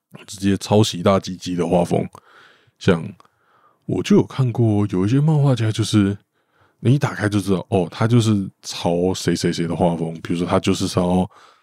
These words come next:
深道老师的画风啊，他就是抄谁的画风啊，那个一看就知道就，啊，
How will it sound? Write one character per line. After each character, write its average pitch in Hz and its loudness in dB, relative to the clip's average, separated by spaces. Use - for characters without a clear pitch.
深 92 -6
道 90 4
老 85 -2
师 - -6
的 87 -6
画 87 0
风 87 -2
啊， 85 -6
他 90 -2
就 92 0
是 90 -4
抄 95 -2
谁 85 -4
的 82 -6
画 87 0
风 82 -12
啊， 85 -8
那 104 4
个 92 2
一 95 -6
看 110 2
就 92 -2
知 87 -8
道 90 -4
就， - -4
啊， - -4